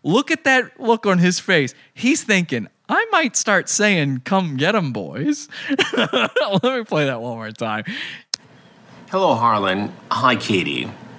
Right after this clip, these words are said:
Speaker 2: Been going through some transcripts. Gonna need you to have a seat right over there. That's right, right over there. I'm well aware of your crimes.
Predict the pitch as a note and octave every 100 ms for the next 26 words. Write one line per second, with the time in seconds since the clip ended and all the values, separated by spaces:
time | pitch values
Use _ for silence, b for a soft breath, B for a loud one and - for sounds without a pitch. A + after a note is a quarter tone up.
0 | - - - - - G2+ G2 A#2 A#2 A2
1 | A#2+ - F#2 F2+ - A#2 G#2+ - - -
2 | - - - - - - E2+ F2 F#2+ F2+
3 | G2+ F2 G2 E2 - - G2 F#2 G2+ C#3
4 | C#3 A2 D#3 A2+ - C3 G#2+ A#2 D3 D#3+
5 | E3 D3+ D3 A2+ - - B B B B
6 | B - - - - F2 F2+ F2+ G#2+ D3
7 | F2+ F2 F#2+ E2 B2 A2+ G#2 - B2+ A2+
8 | E2 - - -